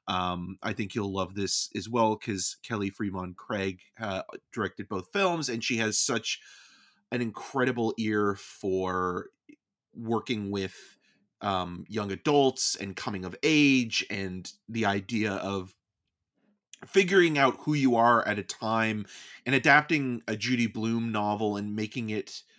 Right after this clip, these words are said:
very contemporary or, or universal without it feeling like it's dated, um, really speaks so much to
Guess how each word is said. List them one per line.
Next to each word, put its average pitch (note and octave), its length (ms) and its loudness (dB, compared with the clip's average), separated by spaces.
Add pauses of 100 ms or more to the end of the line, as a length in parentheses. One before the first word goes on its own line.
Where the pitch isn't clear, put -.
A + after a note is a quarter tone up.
(720)
very C#3 400 6
contemporary B2+ 1000 2
or, G#2+ 160 4
or A2 160 0
universal A#2 800 0
without A2 360 0
it - 160 -4
feeling A2 460 -4
like F#2+ 380 -6 (440)
it's A2+ 160 -2
dated, G#2+ 680 0 (160)
um, F#2+ 380 -4 (420)
really A2 280 0
speaks - 400 -2
so A#2 200 0
much G#2 440 -4
to G2 520 -4